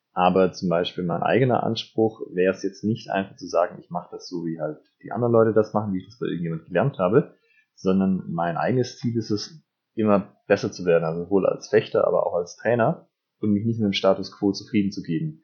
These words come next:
Und wenn ich sozusagen jetzt bei irgendjemand das gelernt hätte und ich würde es halt genauso machen wie er, dann ist dann jetzt nicht so viel Potenzial da, dass diese,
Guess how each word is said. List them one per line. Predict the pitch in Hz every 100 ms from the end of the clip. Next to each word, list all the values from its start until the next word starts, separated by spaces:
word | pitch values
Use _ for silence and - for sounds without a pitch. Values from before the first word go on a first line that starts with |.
| _ _ _
Und | 95
wenn | 101
ich | 104
sozusagen | 98 95 92 92 92
jetzt | 92 85 -
bei |
irgendjemand | 87 92 92 90 87
das | 85 -
gelernt | 90 101 135
hätte | 104 101
und | 87
ich | 87
würde | 101
es | 101
halt |
genauso | - 87 92 101
machen | 92 95 90
wie | 90 85
er, | 104 98 120 - _ _ _ _
dann | 95 92 92 90 90 - _ _ _ _ _
ist | - 107 -
dann | 104 101
jetzt | 101 -
nicht | 113 -
so | 110
viel | 98 107
Potenzial | 101 101 95 95 95 101
da, | 95 90
dass | 87 90 - _ _ -
diese, | 95 92 87